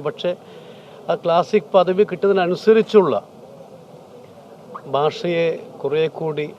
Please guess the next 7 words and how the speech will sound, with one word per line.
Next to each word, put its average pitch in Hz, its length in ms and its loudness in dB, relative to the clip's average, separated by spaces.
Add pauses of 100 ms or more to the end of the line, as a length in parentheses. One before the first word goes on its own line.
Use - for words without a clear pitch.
(1600)
കെട്ടുറപ്പുള്ള, 156 800 -2 (180)
അല്ലെങ്കിൽ 143 380 -4 (580)
ഭാഷയെ 143 460 -2 (260)
കുറേ 135 160 0 (160)
കൂടി 139 260 -4 (1160)
അതിൻ്റെ 135 280 -2
എല്ലാ 151 200 0